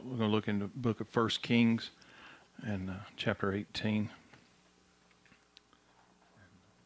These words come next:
Begin at verse forty-one.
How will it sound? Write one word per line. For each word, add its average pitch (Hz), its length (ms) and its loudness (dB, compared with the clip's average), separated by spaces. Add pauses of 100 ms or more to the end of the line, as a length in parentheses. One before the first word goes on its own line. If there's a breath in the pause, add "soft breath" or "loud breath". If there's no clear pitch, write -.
(2000 loud breath)
Begin 104 220 2
at 101 80 -4
verse 113 360 -6
forty-one. 110 600 2